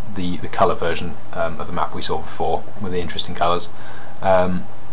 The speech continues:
and this is the information that comes off the camera. So the, the E V camera. So band one at one is, uh, the near infrared.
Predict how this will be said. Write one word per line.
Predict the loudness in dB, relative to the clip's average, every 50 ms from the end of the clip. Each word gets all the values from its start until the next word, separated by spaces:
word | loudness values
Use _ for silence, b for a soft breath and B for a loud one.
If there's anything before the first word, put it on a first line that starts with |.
| 0 0 0 0 0 0 0 0 0 0 0 0 0 0
and | 2 2
this | 4 4 4
is | 4 4
the | 2 2
information | 2 2 2 2 2 2 2 0 0
that | 2
comes | 2 2 4
off | 4 4 4 2
the |
camera. | 0 0 0 0 0 0
So | 0 0 2 2 2 0 0 0 B B B B B B B B B B 0 0 0 0 0 0 0 0 0 0 0
the, | 0 0 0 0 0 0
the | 0 0 0
E | 0 0 0 0
V | 0 0
camera. | 0 0 2 2 2 2 2 2 2 0 0 0 0 0
So | 0 2 2
band | 2 2 6 6 6 8 6 6 4 4
one | 4 6 6 6 4 2 2 0 0 0 0 0 0 0 0 0 0 2
at | 2 2 2 2
one | 2 0 0 2 2 0 0 0 0 0 0 0 0 0 0 0 0 0 0 0 0
is, | 0 0 0 0 2 2 2 0 0 0
uh, | 0 0 0 0 0 0
the | 0 2
near | 2 2 2 2
infrared. | 0 2 2 2 4 4